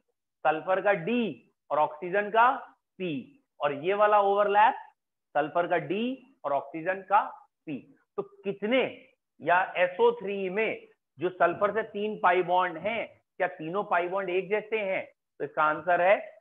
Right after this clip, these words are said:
एसओ थ्री में जो तीन pi bond हैं, तीनों एक जैसे नहीं होते, तीनों की एनर्जी अलग होती है।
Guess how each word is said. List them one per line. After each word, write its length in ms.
एसओ 320
थ्री 300
में 360
जो 80
तीन 440
pi 260
bond 340
हैं, 400
तीनों 400
एक 220
जैसे 280
नहीं 260
होते, 300
तीनों 220
की 140
एनर्जी 440
अलग 360
होती 320
है। 260